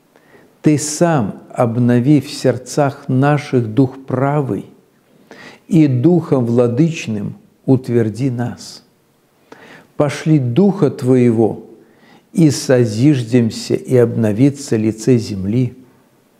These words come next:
Среди нынешней скорби прииди к нам, благовестите нищим, исцелите сокрушённые сердцем, проповедайте пленникам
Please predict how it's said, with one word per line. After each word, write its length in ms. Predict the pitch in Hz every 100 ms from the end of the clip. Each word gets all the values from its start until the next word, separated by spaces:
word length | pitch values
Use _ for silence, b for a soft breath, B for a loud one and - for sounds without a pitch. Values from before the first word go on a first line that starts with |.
| _ _ b b b b b b b b b
Среди 680 | - 139 131 120 123 139 -
нынешней 720 | 127 143 135 120 - 117 107
скорби 580 | 107 - - 147 117 120
прииди 560 | 123 120 117 110 113 156
к 140 | -
нам, 240 | 95 85 - _ _ _ b b b
благовестите 1080 | 110 127 123 113 117 113 - - 131 113 -
нищим, 680 | 107 123 156 - - - - - _ _ _ b b b _
исцелите 840 | 160 135 - - 131 123 139 131 127
сокрушённые 1040 | 120 127 127 120 110 139 127 117 110 101
сердцем, 640 | - - 135 135 - - 113 _ _ _ _ b b b b -
проповедайте 880 | 131 127 127 139 135 127 - - 107
пленникам 840 | - 127 135 120 110 - 107